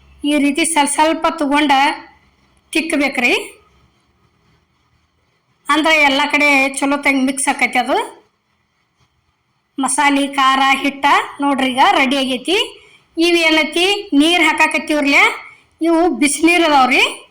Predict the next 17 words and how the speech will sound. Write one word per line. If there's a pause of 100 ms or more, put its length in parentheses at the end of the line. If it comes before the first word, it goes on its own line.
(760)
ಪೂರ್ತಿ
ಈಗ
ರೊಟ್ಟಿ
ಮಾಡೋದಕ್ಕೆ
ಹೆಂಗ್
ಹಿಟ್ಟಿ
ನೀರು
ಹಾಕೋತೀವ್ರಲ್ಲ, (600)
ಆ
ರೀತಿ
ಕಳ (100)
ಕಳ
ಕುದಿಸೇ
ತಗೊಂಡಿವ್ರಿ
ನಾವು. (1700)
ನೋಡ್ರಿ
ಈಗ